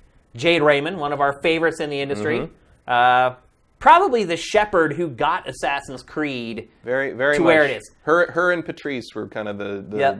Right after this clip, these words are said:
Speaker 2: the, the masterminds, I would
Speaker 1: But,
Speaker 2: say.
Speaker 1: uh, and it's not even really about who the mastermind was. She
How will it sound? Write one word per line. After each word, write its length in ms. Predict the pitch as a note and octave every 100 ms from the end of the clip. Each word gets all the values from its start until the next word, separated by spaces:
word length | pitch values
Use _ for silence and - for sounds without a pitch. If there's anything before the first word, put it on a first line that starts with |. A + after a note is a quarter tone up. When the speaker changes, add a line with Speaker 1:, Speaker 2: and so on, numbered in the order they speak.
| -
Speaker 2:
the, 100 | A2 G2+ G2+
the 80 | G#2+
masterminds, 720 | A2 G#2+ A#2 G2 G2 F#2+ F#2
I 40 |
would 60 | F2
Speaker 1:
But, 120 | F#3+
Speaker 2:
say. 240 | D#3+ F2 -
Speaker 1:
uh, 40 | F#3+
and 220 | G3 G3
it's 100 | G3+
not 140 | E4
even 120 | F#4+ C#4+
really 160 | G#3+
about 360 | F3 E3 D#3 -
who 160 | G3
the 120 | D#3 C3+
mastermind 920 | B2 A#2+ D#3 - F3+ F3 F3+ F3+ F3+
was. 440 | E3+ F3 F3+ F#3 F3+ - _ _ -
She 300 | - G#3